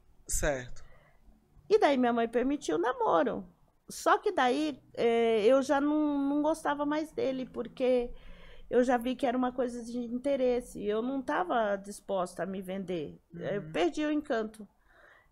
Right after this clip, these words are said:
Speaker 2: E toda vez que eu queria terminar com ele, ele comprava um presente pra minha mãe.
Speaker 1: Aí sua mãe forçava você a ficar com ele.
Speaker 2: E daí aquilo pra mim, assim, foi horrível.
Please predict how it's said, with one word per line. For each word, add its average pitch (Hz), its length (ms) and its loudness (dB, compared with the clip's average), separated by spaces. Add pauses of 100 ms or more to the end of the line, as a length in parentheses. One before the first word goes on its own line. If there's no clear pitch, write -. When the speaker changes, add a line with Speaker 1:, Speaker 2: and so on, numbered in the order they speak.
(100)
Speaker 2:
E 226 100 -6 (320)
toda 254 220 4
vez 294 200 -2
que - 100 -4
eu 262 40 -2 (240)
queria 233 300 -2
terminar 226 460 -2
com 247 160 -2
ele, 233 260 -2
ele 247 380 -2
comprava 247 420 -4
um 247 80 -4
presente 247 460 -4
pra 233 120 -4
minha 247 140 0
mãe. 220 240 -4 (760)
Speaker 1:
Aí 165 180 6
sua 165 180 2
mãe 165 160 -4
forçava 160 460 0
você 151 220 -2
a - 40 0
ficar 147 160 -10
com - 140 -14
ele. - 200 -16 (840)
Speaker 2:
E 233 100 -4
daí 208 420 0
aquilo 214 360 -2
pra 208 180 -2
mim, 208 180 -4
assim, 208 240 -8
foi 214 240 0
horrível. 196 560 -4